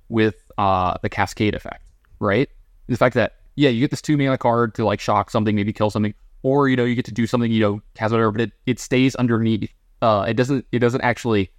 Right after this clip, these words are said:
you know, get cast off of the Cascade, so it doesn't mess with your deck. And that's another thing in this deck is, right, right? Any of the decks like that, like, where you have to play some kind of restriction on your cards.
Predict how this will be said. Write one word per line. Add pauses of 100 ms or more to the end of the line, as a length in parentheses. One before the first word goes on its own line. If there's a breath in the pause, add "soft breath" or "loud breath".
(320)
you
know,
get
cast
off
of
the
Cascade,
so
it
doesn't
mess
with
your
deck. (300)
And
that's
another
thing
in
this
deck
is,
right,
right? (240)
Any
of
the
decks
like
that,
like, (220)
where (340)
you
have
to
play
some
kind
of
restriction
on
your
cards.